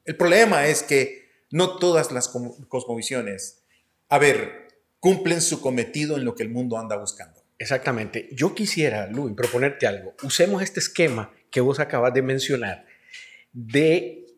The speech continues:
Speaker 2: origen, propósito, eh,
Speaker 1: Moralidad.
Speaker 2: moralidad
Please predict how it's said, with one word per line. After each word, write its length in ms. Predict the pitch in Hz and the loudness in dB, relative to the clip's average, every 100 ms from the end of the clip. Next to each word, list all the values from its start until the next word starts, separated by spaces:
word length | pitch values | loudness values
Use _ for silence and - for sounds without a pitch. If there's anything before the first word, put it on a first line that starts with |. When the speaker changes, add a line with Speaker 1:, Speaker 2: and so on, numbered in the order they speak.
| _ | _
Speaker 2:
origen, 560 | 131 139 170 202 190 202 - _ _ _ _ _ _ _ _ _ _ | 0 0 2 -2 -2 -10 -20 _ _ _ _ _ _ _ _ _ _
propósito, 840 | 135 127 160 - 170 - 175 - - _ _ _ _ - | 2 6 6 4 -2 -6 -12 -14 -20 _ _ _ _ -6
eh, 520 | 127 117 113 107 104 | -2 0 -2 -4 -2
Speaker 1:
Moralidad. 600 | 139 131 123 117 127 165 | 2 2 4 4 4 2
Speaker 2:
moralidad 840 | 135 135 131 127 127 131 160 190 | 0 4 6 4 4 4 4 2